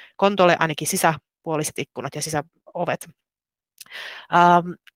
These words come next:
sitten, tota, mutta sähkölämmityksessä tää tietysti näkyy nopeammin.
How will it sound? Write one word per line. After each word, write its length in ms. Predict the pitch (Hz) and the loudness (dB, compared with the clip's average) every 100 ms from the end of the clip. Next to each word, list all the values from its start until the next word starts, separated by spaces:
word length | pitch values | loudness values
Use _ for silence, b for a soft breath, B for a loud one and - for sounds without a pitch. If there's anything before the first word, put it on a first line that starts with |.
| _ | _
sitten, 520 | - 208 _ - 175 135 _ _ - | 0 0 _ 2 4 2 _ _ -6
tota, 400 | 165 - 156 151 _ _ | -4 2 0 0 _ _
mutta 180 | 180 175 | -6 0
sähkölämmityksessä 760 | 185 147 165 156 156 147 - _ | 0 2 0 0 -2 -8 -12 _
tää 160 | 143 139 | -2 -2
tietysti 260 | 143 - | -6 -8
näkyy 300 | 139 - 139 | -8 -8 -12
nopeammin. 500 | 151 131 - - - | -8 -8 -8 -12 -16